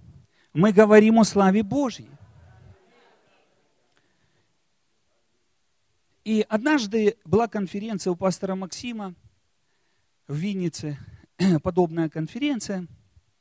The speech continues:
И мы служили, я проповедовал также там.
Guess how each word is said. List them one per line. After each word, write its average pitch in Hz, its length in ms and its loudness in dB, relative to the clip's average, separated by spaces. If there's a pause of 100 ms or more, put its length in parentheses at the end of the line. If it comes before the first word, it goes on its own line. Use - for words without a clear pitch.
(960)
И 311 120 -6
мы 240 100 2
служили, 196 540 -4
я 190 180 0
проповедовал 190 680 -4
также 165 320 -6
там. 160 240 -6